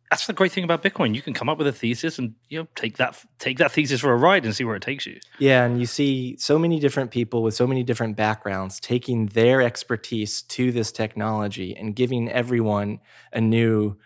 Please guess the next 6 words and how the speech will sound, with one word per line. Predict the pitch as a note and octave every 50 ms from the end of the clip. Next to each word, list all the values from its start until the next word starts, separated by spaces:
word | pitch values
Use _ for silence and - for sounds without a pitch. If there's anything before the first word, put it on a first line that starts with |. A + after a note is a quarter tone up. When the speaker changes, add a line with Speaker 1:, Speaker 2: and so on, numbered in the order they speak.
| _ _ -
Speaker 2:
perspective. | - G#2 - - G#2+ G2 - - - - - - _ _ _ _ _ _ - - - - _
So | - - - C3 B2 A#2 A2 A2 A2 G#2+ A2+ - _ _ -
me, | B2+ B2+ D3 D3+ C#3 B2+ A#2+
the | A#2 A2 A2
military | G#2+ A#2 C3 C3+ B2+ A#2 - G#2+ G2+ G2+ F#2+ F#2+
guy, | - G#2 F#2 F2 D#2+ E2+ F#2 G#2+ A2+ A2+ A2+